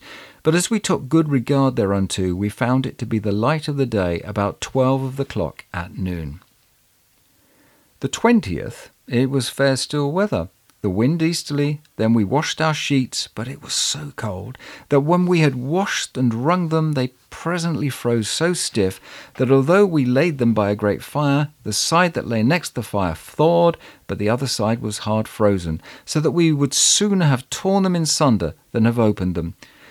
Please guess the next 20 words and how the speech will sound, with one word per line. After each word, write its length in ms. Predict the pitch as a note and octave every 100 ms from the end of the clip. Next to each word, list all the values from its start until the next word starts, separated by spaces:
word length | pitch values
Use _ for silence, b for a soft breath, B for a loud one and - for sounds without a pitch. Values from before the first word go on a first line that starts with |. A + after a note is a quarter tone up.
| B B
whereby 400 | - C#3+ D3 C3+
we 180 | B2+ C3+
were 140 | B2+ B2
forced 460 | - D#3 C3 -
to 80 | C3
put 280 | - D3+ -
them 200 | B2 B2+
into 300 | - A#2+ A2
the 120 | G#2+
seething 560 | - - E3+ D#3 D#3 C3
water 360 | A#2+ A2 G2+
again 420 | G#2+ A2+ B2+ G#2+
to 100 | G2+
thaw 360 | F#2 - F3+ F3
them, 260 | G2+ E2+ G2 _ _
it 280 | - A#2 G3
was 200 | C3+ A#2
so 300 | - G#2+ A#2
exceeding 680 | G#2+ A2+ - - G#2+ G#2+ G#2+
cold. 420 | G#2 E2+ D2 D2